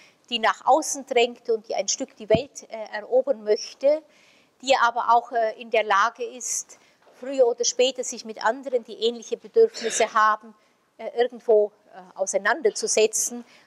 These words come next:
ohne dass man sofort, äh, an Mord und, äh, Totschlag, äh, denkt. Äh, und, äh, eine zweite Art von Aggression,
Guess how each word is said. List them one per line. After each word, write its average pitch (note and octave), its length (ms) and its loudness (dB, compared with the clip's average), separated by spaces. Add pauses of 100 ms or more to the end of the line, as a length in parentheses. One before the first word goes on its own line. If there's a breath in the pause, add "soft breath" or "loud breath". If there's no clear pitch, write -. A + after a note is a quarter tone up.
(160 soft breath)
ohne B3 240 4
dass A3 240 2
man G#3+ 140 -8
sofort, - 640 0
äh, G#3 240 -6
an G3 180 -14
Mord G3+ 240 2
und, F3+ 260 -18
äh, F3 220 -20
Totschlag, F3+ 540 2 (200)
äh, G3 200 -14
denkt. A3 420 0 (1500 loud breath)
Äh, A#3 60 -2 (360)
und, E4 420 0
äh, C4+ 60 -14 (540)
eine A#3+ 400 -4
zweite - 560 0
Art A#3+ 280 0
von B3 180 -10
Aggression, A#3+ 800 0